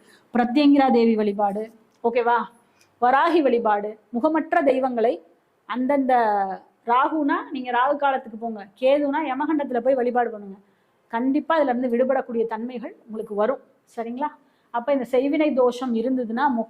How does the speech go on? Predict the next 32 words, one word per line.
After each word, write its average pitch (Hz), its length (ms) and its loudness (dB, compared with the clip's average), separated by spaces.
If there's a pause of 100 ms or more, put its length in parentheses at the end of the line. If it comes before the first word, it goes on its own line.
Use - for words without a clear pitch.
(120)
முதல்ல 277 380 2
வீட்ல 254 540 0
இருக்கு 233 360 -2
அப்படின்னு 220 340 -2
உறுதியாயிடுச்சு 233 880 -2
அப்படின்னா, 202 440 -14 (540)
ஒரு 214 180 -4
தகுந்த 277 380 2
வாஸ்து 247 340 0
நிபுணர்கிட்ட 233 460 -2
கேட்டிங்கனாலே 220 520 -6
சொல்லிடுவாங்க, 208 460 -8
இருக்கா 233 280 -6
இல்லையான்னு 208 360 -8
பார்த்து 208 300 -10
சொல்லிடுவாங்க. 202 440 -12 (380)
உங்க 220 180 -4
ஜாதகமும் 269 540 2
மோசமா 269 360 2
இருந்ததுன்னா 233 440 0
கண்டிப்பா 233 360 0
அந்த 254 120 0
வீட்ல 226 280 -4
ஏதோ 214 160 0
இருக்கு, 233 380 -2
பிரச்சனை 233 400 -8
இருக்கு. 214 300 -10 (320)
அதை 220 160 -2
சரி 240 240 2
பண்றதுக்கு 277 500 2
உண்டான 233 280 0
நிறைய, 254 600 0